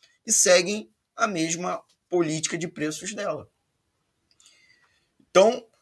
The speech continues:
independentemente, inclusive, do fato que o óleo cru tá sendo im-, importado,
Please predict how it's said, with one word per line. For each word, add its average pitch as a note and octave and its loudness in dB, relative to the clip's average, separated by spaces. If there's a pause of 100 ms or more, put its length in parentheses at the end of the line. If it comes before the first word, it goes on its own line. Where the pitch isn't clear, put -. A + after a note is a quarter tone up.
(440)
independentemente, F3 2
inclusive, A2 -6
do C3 -12
fato A#2 2 (1000)
que A#2 -2
o A#2 -8 (140)
óleo E3+ 6
cru F3 -2 (160)
tá C#3 -2
sendo D3 -2
im-, D3+ -10
importado, C3+ 0